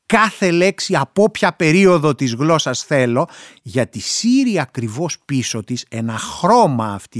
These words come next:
η λέξη. Και ηχητικό χρώμα, και νοηματικό χρώμα,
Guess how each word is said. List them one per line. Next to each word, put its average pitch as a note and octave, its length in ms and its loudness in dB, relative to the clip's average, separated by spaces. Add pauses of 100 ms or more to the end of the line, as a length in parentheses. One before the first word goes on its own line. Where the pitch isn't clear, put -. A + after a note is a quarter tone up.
η G#2+ 60 -6
λέξη. G#2+ 480 -8 (480)
Και B2+ 240 2
ηχητικό A3+ 760 2
χρώμα, F3 600 0
και C#3 300 2
νοηματικό A#3+ 840 4
χρώμα, D#3 540 2